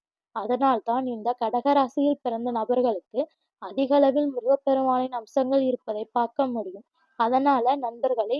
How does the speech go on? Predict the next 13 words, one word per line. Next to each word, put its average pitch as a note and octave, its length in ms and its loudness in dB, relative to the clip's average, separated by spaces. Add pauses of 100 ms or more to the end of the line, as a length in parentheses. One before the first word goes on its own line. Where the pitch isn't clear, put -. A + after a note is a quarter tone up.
இந்த A#3 280 -6
ஆண்டில் C4 340 0
வரக்கூடிய C4+ 540 -2
தைப்பூசம் B3+ 680 -4
அன்னைக்கு G#3+ 520 -8 (440)
இந்த A#3+ 260 -2
கடக A#3+ 300 2
ராசிக்காரர்களும் B3 1000 -2
அதிகப்படியான C4 800 0
நன்மைகள் A#3 560 -6
கிடைக்கும். G3+ 460 -10 (420)
அடுத்து B3+ 440 0
நம்ம A3+ 200 -4